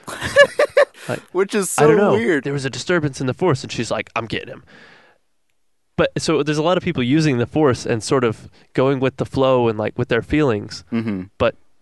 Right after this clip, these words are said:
Speaker 2: they're not Jedi and they're not trained. So it's sort of,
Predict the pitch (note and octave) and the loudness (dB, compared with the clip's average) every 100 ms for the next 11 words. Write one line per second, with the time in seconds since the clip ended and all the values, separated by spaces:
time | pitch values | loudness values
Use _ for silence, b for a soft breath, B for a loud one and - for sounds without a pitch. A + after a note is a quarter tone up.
0 | - A#2 B2 C#3 - D3 C#3+ G#2 G2 - | -6 -4 -4 -8 -6 -4 -4 -6 -10 -12
1 | - A#2 B2+ C3 - - E3 G#2 G#2 - | -6 -2 -2 -2 -4 -2 -2 -2 -6 -4
2 | A2+ - D3+ C#3 B2 | -4 -2 -2 0 -2